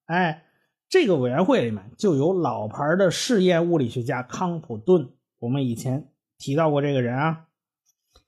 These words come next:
哎，格罗夫斯他现在是行政负责人，他还缺个技术负责人。他一个军人，他又不懂技术，他就向专家委员会咨询啊，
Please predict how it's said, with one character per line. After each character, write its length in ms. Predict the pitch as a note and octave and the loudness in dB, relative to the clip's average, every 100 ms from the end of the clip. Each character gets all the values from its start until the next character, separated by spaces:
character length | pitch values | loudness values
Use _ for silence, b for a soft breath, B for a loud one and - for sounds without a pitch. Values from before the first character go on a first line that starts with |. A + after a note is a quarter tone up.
| _ | _
哎， 140 | G#3+ | -4
格 160 | F#3+ B3 | 0 2
罗 140 | D#4+ | 2
夫 160 | D4+ F4 | 0 0
斯 100 | E4 F4 - _ _ _ _ _ | 0 -2 -4 _ _ _ _ _
他 200 | - C4 | -6 -4
现 200 | B3 B3 | 0 2
在 120 | A#3+ | 2
是 100 | G#3+ | 0
行 300 | F#3 D#3+ D#3+ | -2 -2 2
政 200 | D4+ F4 | 2 2
负 160 | G#3+ C3+ | 0 -2
责 160 | B2 A2 | -2 -4
人， 300 | G2+ G2+ A2 | -6 -10 -8
他 120 | - | -4
还 80 | C4+ | -2
缺 240 | D#4 - C#4+ | -2 -4 -2
个 140 | D#4+ | -4
技 380 | - - B4 - | -8 -8 -4 -4
术 200 | A#2 A2+ | -6 -8
负 120 | B2 | -6
责 180 | G#2+ G#2+ | -6 -8
人。 240 | G2+ C#3 _ _ _ _ _ - | -10 -14 _ _ _ _ _ -4
他 100 | D#4 | 0
一 140 | D#4+ | 2
个 100 | F4 | 4
军 260 | G#3 C4 G4 | 4 4 4
人， 120 | D#4 | 4
他 120 | G#3 | 2
又 100 | D#4+ | 0
不 100 | E4 | 0
懂 160 | G#3 A#2+ | -2 -2
技 280 | D#3+ D4+ A#3+ | 0 0 0
术， 220 | C#3+ G2+ _ _ _ | -2 -10 _ _ _
他 100 | - | -6
就 140 | E3 D3+ | -2 -2
向 280 | - C3+ B2+ | -4 -6 -2
专 200 | F3 E3+ | 0 2
家 160 | D#3+ | 2
委 100 | C#3 | 0
员 140 | C3 D3 | 0 0
会 120 | D#3 | 0
咨 200 | - D#3+ | 0 -2
询 200 | C3 B2+ | -2 -6
啊， 220 | C#3+ | -6